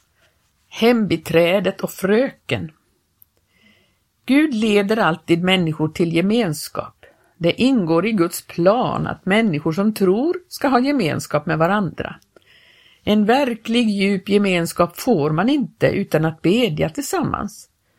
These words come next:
Det är gott att samtala och öppna sig för varandra, men när man beder tillsammans så öppnar man sig dessutom för Gud. Då upplever man den gemenskap som man inte kan prata sig till,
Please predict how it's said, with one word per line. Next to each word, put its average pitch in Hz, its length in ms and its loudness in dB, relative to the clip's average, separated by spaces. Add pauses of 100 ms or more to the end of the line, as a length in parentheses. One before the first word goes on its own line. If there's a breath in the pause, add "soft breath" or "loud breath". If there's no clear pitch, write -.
(220)
Det 165 100 0
är 185 60 2
gott 220 400 2
att 233 120 2
samtala 175 840 0
och - 140 -2
öppna 151 420 -4
sig 165 180 0
för 170 200 0
varandra, 175 600 0 (380 soft breath)
men 190 140 0
när 185 100 2
man 175 260 0
beder 254 460 2
tillsammans 156 520 0
så 185 80 0
öppnar - 440 -2
man 180 160 0
sig 175 140 0
dessutom 180 640 -2
för 220 100 -2
Gud. 202 520 -4 (560 soft breath)
Då 277 140 4
upplever 214 460 2
man 180 200 0
den 180 200 -2
gemenskap 185 840 0
som 185 140 -4
man 185 120 0
inte 185 200 -4
kan 175 220 -2
prata 214 560 -2
sig 277 200 -6
till, - 400 -4